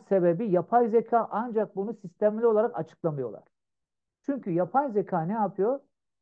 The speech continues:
Algoritmik olarak düşünüp, e, radar sistemine girdiği zaman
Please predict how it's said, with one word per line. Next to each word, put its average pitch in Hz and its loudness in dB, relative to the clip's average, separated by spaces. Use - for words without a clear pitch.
Algoritmik 226 0
olarak 190 2
düşünüp, 180 -2
e, 147 -2
radar 175 2
sistemine 180 -4
girdiği 185 0
zaman 185 -4